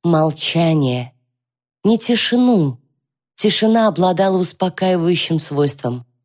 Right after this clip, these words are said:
В тишине она могла обрести покой.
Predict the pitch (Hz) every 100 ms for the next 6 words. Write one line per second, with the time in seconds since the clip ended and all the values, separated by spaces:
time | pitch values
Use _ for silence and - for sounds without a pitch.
0 | _ - - 208 - 190 190 185 185 180
1 | 175 170 175 156 165 - 185 - 160 160
2 | 165 156 123